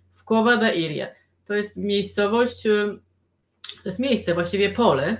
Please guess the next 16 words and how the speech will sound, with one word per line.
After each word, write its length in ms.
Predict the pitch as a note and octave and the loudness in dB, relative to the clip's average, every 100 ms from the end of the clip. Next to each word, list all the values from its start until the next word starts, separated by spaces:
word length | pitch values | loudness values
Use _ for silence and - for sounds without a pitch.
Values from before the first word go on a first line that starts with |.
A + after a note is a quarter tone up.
| - | -6
które 180 | F#3+ F#3 | -2 0
znajduje 340 | F#3 F#3 G#3+ | 2 2 2
się 80 | G3 | 2
jakieś 360 | G3 F#3+ G3 F#3 | 0 0 -4 -4
dwa 260 | F#3 F#3+ | 0 2
i 60 | F#3+ | 2
pół 120 | F#3+ F#3 | -2 -2
kilometra 520 | G3 F3 F3 F3 E3 | 0 0 0 -2 -2
od 100 | E3 | -2
Fatimy. 480 | - E3+ - D#3+ F#3 | -4 -6 -6 -8 -8
I 60 | |
to 80 | F#3 | -6
pole 300 | F#3+ A3 A3 | 0 2 4
należało 580 | G3+ G3 F#3+ G3+ G3+ G3 | 2 0 0 -2 0 0
do 180 | F3+ F#3 | 2 2
rodziny 520 | F#3+ G3+ G3+ G3 | 2 0 0 0